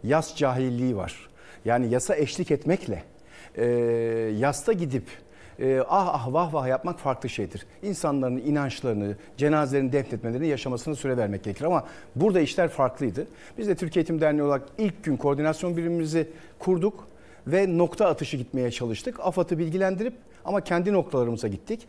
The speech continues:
Yani ne yaptık? Örneğin üç mutfak kurduk, bir fırın kurduk. Artı köylere yöneldik ikinci günden beri. Örneğin İslahiye'de dört tane, e, jip ayarladık, pick-up ayarladık. Tırımız oraya gitti. Birinci gün, ikinci gün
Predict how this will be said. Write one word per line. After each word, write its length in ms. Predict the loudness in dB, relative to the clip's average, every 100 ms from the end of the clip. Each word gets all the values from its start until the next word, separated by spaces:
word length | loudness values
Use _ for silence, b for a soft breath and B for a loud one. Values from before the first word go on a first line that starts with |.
| B B
Yani 280 | 2 2 4
ne 60 |
yaptık? 380 | 4 2 0 -2
Örneğin 480 | 2 4 4 2 -2 B -6
üç 180 | -4 -4
mutfak 360 | -2 -2 -2
kurduk, 360 | -2 -2 -2 -4
bir 60 | -4
fırın 240 | 0 0
kurduk. 460 | 0 -2 -2 -6 -20 -20 -20 -20 B B B B 0
Artı 540 | 2 2 0 -6 -4
köylere 420 | 0 2 4 4
yöneldik 420 | 4 2 -2 -4 -8
ikinci 340 | -6 -6 -4
günden 320 | -4 -4 -4
beri. 220 | -4 -6 -10 B B
Örneğin 320 | -2 0 0
İslahiye'de 680 | -2 -6 0 2 2 0 0
dört 220 | -2 -2
tane, 300 | -4 -2 -4 -6 -8
e, 180 | -4 -2
jip 220 | -2 -2
ayarladık, 440 | 0 0 -2 -6 -8
pick-up 240 | -4 0
ayarladık. 500 | 0 0 -2 -6 -10 b b b b
Tırımız 340 | 2 2 2
oraya 200 | 2 2
gitti. 480 | 0 -4 -6 -6 -2
Birinci 360 | -2 0 0 0
gün, 180 | -2
ikinci 360 | -2 -2 -2 0
gün 180 | -4